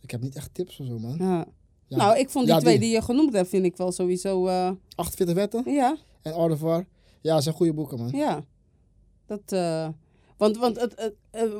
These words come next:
Speaker 2: wat ik daarmee, waarom, de, waarom ik de vraag stel, is omdat ik, eh, mensen, en het kunnen natuurlijk ook altijd podcasts zijn of misschien luisterboeken of zo. Ehm, ik wil dat stukje van het lezen ook wel weer even terugbrengen, eh, bij de mensen. Omdat het je A,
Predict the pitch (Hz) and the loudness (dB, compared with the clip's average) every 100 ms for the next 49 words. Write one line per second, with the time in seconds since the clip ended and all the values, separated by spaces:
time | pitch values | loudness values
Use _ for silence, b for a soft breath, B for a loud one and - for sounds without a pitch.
0 | 208 - 196 208 214 208 202 185 208 202 | -12 -10 -6 -6 -6 -8 -8 -4 -2 0
1 | 196 190 208 220 208 202 214 226 208 190 | 0 0 -2 -2 -4 -2 0 0 -2 -4
2 | 196 208 269 - 247 247 196 202 196 185 | -6 -6 -6 -4 -2 -2 -2 -4 -4 -2
3 | 190 180 - 180 170 160 165 175 180 175 | -4 -4 -6 -4 -2 -2 0 0 -2 -4
4 | 156 - 147 160 - 170 165 175 196 190 | -6 -4 -4 -4 -2 0 0 -2 -4 -4
5 | 175 165 160 - 170 - 160 - 160 156 | -4 -4 -6 -6 -6 -6 -10 -6 -6 -6
6 | 160 156 170 156 175 - 165 156 151 156 | -8 -8 -6 -4 -6 -8 -10 -10 -12 -12
7 | 160 160 - b b b - 185 175 170 | -10 -10 -12 b b b -6 -4 -2 -4
8 | 165 - 190 180 196 185 185 - 190 190 | -4 -4 -6 -2 -2 0 -4 -4 -8 -6
9 | 185 180 170 180 185 185 180 175 165 165 | -4 -4 -2 -2 -2 -4 -6 -4 -6 -4
10 | 170 165 - 170 165 180 185 170 175 156 | -2 -2 -4 -8 -8 -6 -6 -4 -6 -6
11 | 151 151 _ _ _ - 165 160 165 165 | -8 -12 _ _ _ -6 -4 -2 -4 -2
12 | 160 156 156 156 156 b b 165 160 160 | -4 -4 -8 -10 -12 b b -6 -6 -8
13 | 160 170 185 175 170 | -8 -6 -4 -4 -4